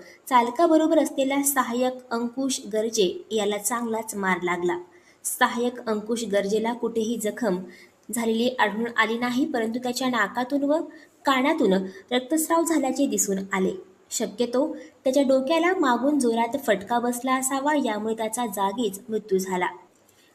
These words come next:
आणि चालक कृष्णा गर्जे याच्या पोटाला व पायाला चांगलाच मार लागला असल्यामुळे तो गंभीर स्वरूपात जखमी झाला असून त्याला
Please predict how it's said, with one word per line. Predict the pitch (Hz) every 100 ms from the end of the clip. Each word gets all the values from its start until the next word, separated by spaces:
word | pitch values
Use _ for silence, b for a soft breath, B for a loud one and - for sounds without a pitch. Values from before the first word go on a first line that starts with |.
| -
आणि | 269 330
चालक | 392 311 311 320 359
कृष्णा | 302 - 311 311
गर्जे | 262 240 269
याच्या | 269 220 240
पोटाला | 240 247 196 226 240
व | 233 247
पायाला | 247 208 190 202
चांगलाच | 240 240 220 190 196 294
मार | 233 202 214
लागला | 262 285 285 294
असल्यामुळे | 262 277 285 285 214 190 B B B -
तो |
गंभीर | 285 269 254 311
स्वरूपात | 285 247 - 247 208
जखमी | 196 - 254
झाला | 262 262
असून | 269 262 277 294
त्याला | 262 208 214